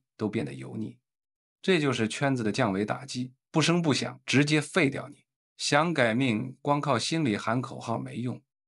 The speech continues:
你必须物理上离开那个消耗你的环境。第一步，清扫通讯录，把只会拉你喝酒、吐槽、传播负能量的人设成免打扰，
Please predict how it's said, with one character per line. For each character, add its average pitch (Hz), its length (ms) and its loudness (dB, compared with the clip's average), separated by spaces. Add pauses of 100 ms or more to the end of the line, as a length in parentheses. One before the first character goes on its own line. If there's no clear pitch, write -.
你 107 120 2
必 139 160 2
须 135 160 0
物 170 240 -2
理 143 160 -2
上 104 220 0
离 101 160 -2
开 127 160 -2
那 110 180 0
个 - 80 -10
消 131 300 0
耗 127 160 -4
你 131 160 -8
的 131 100 -10
环 123 300 -12
境。 123 160 -14 (500)
第 135 140 4
一 131 60 6
步， 131 280 -2 (200)
清 135 200 2
扫 131 160 -2
通 113 180 -2
讯 110 140 0
录， - 220 -6 (540)
把 127 160 6
只 117 240 -4
会 139 180 2
拉 139 220 4
你 127 180 0
喝 147 300 0
酒、 131 200 -4
吐 131 240 -4
槽、 - 380 -8 (140)
传 123 260 4
播 131 160 2
负 135 180 -4
能 101 160 2
量 113 160 0
的 131 80 -10
人 131 280 -10 (100)
设 - 240 2
成 107 220 -4
免 131 200 -6
打 - 160 -8
扰， - 260 -10